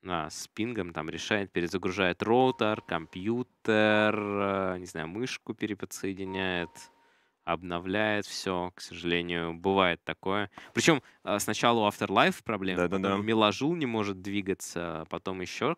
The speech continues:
Speaker 1: какие-то проблемы. В общем, проблемы на проблемах. И
Speaker 2: И конца края этому не видно.
Speaker 1: Да, да. Действительно не видно этому никакого конца и края. Ну, ждём, ждём, когда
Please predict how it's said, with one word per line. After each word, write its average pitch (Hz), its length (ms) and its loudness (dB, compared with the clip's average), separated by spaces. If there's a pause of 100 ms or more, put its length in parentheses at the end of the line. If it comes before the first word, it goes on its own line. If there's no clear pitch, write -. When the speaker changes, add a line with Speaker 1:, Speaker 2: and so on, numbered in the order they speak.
Speaker 1:
какие-то - 240 -20
проблемы. 87 560 -4 (840)
В - 20 -20
общем, 104 220 -10
проблемы 117 580 2
на 107 260 2
проблемах. 98 880 -2
И 87 640 -6 (760)
Speaker 2:
И 101 60 -12
конца 95 360 2
края 120 400 4
этому 98 340 -4
не 98 140 -4
видно. 82 340 -4 (160)
Speaker 1:
Да, 110 440 -6
да. 98 360 -8 (380)
Действительно - 520 -18
не 98 140 -10
видно 95 260 -8
этому 95 520 -8 (640)
никакого 98 840 0 (200)
конца 92 540 -4
и 92 40 -2
края. 80 480 0 (1400)
Ну, 123 200 -8
ждём, 131 420 -2
ждём, 107 320 -6
когда 90 680 0